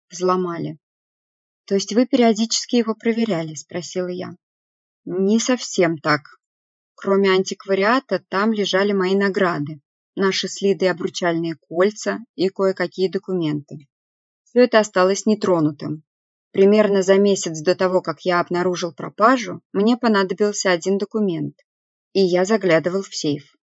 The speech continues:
Все было на месте. Строители у нас тогда уже не работали,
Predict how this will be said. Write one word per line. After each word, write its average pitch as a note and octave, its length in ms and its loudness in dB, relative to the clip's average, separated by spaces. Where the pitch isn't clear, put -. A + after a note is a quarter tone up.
Все A#3+ 220 2
было A3+ 260 4
на A3+ 120 4
месте. E3 540 0
Строители F3 600 -2
у A3 60 0
нас G#3 180 0
тогда F#3 320 2
уже F#3+ 220 0
не F#3 160 2
работали, D#3+ 640 -4